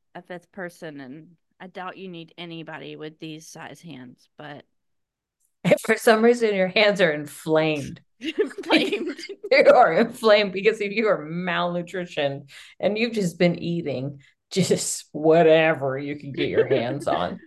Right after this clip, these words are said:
Speaker 1: <laughs>
Speaker 2: <laughs> Your hands are inflamed. They're big in this movie.
Speaker 1: My fingernails are barely hanging on. <laughs>
Speaker 2: In
Speaker 1: You probably don't need any help from these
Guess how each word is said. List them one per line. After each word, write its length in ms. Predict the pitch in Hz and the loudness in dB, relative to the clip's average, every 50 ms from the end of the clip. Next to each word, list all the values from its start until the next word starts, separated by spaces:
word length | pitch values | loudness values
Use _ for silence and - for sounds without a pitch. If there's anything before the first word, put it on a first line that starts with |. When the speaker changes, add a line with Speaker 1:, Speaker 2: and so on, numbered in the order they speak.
| _ - | _ -14
Speaker 1:
<laughs> 840 | 320 339 - - - 277 - - 285 _ - 262 254 - 247 247 226 _ _ _ - - 233 _ _ _ _ _ - | -12 -12 -10 -10 -12 -10 -10 -10 -12 _ -8 -8 -8 -8 -10 -14 -14 _ _ _ -20 -20 -20 _ _ _ _ _ -10
Speaker 2:
<laughs> 400 | 233 - 392 - - - - - | -2 0 0 0 -2 -6 -4 -2
Your 340 | 339 - - 339 - - - 440 - - | -2 0 2 2 2 4 2 0 0 4
hands 420 | - 302 - - 285 285 285 - - | 2 2 4 6 2 2 2 0 -2
are 340 | - 240 240 226 208 180 - 214 - - | -2 2 6 6 6 6 6 0 0 2
inflamed. 1200 | 208 180 185 190 190 190 175 - - _ _ _ _ _ - 233 - - 202 - - - 170 - | 4 4 6 6 4 4 2 -2 -8 _ _ _ _ _ 0 2 4 4 6 6 4 2 2 2
They're 340 | - 226 - 262 214 175 - _ _ - | 4 4 4 4 2 0 -10 _ _ 0
big 480 | 180 190 196 185 156 135 135 - - _ _ _ _ - _ - | 4 6 6 6 6 4 2 -4 -10 _ _ _ _ -14 _ -2
in 100 | 214 220 | 0 4
this 300 | 208 202 202 - - 226 - | 4 4 2 2 -4 -6 0
movie. 240 | 214 208 185 - 196 | 0 0 0 2 2
Speaker 1:
My 240 | 196 - - 269 262 262 | 2 2 2 0 -2 -2
fingernails 720 | 277 277 277 277 269 277 285 294 285 294 277 302 427 311 | -2 0 0 0 -2 -2 -2 0 0 2 2 0 0 -2
are 160 | 202 240 247 247 | -2 -2 -2 -2
barely 500 | 247 - 208 214 214 226 220 220 220 339 | 0 -2 0 0 0 0 0 0 -2 -2
hanging 480 | 285 226 196 190 196 196 190 180 170 | -2 -4 -6 -8 -10 -12 -14 -14 -14
on. 440 | 165 156 147 143 131 139 156 208 220 _ | -14 -14 -12 -12 -12 -12 -14 -16 -18 _
<laughs> 40 | - 277 339 339 - - _ - 440 311 392 370 - _ _ _ _ _ _ _ _ _ _ _ _ _ _ _ _ _ _ _ _ - - | -10 -8 -8 -8 -10 -12 _ -2 0 0 0 -2 -4 _ _ _ _ _ _ _ _ _ _ _ _ _ _ _ _ _ _ _ _ -8 0
Speaker 2:
In 380 | - 240 247 254 240 247 254 262 | 2 4 6 6 6 4 2 -6
Speaker 1:
You 180 | 262 - 262 - | -8 -8 -8 -8
probably 440 | - - 427 302 294 294 302 294 | -6 -2 -2 -2 -2 -2 -4 -4
don't 180 | 285 269 226 196 | -4 -4 -4 -4
need 180 | 247 240 240 240 | -6 -6 -6 -6
any 180 | 233 233 196 277 | -8 -8 -8 -6
help 300 | 320 262 208 - _ - | -6 -6 -6 -8 _ -10
from 180 | 220 196 196 175 | -12 -12 -10 -10
these 480 | 180 180 165 160 160 190 - - _ | -12 -12 -10 -10 -12 -14 -14 -18 _